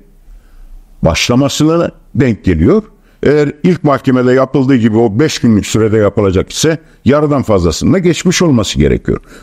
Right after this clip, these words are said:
Bu insanlar ne zaman yapacaklar itirazlarını ve itirazlar değerlendirilecek? Böyle bir usul hatası olur mu? Kafamızda soru işareti mi? Soru işaretle cevap aramaya başladı.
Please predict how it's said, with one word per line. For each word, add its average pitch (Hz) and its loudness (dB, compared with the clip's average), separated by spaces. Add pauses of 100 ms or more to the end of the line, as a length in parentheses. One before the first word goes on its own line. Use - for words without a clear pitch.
Bu 123 2
insanlar 165 0
ne 147 0
zaman 190 0
yapacaklar 139 0
itirazlarını 123 0
ve 120 2
itirazlar 110 0
değerlendirilecek? 82 0 (420)
Böyle 170 2
bir 156 0 (120)
usul 151 0 (340)
hatası 110 -2
olur 113 0
mu? 110 0 (1080)
Kafamızda 80 0
soru 156 0
işareti 160 0
mi? 147 2
Soru 123 0
işaretle 180 0
cevap 117 0
aramaya 78 0
başladı. - -6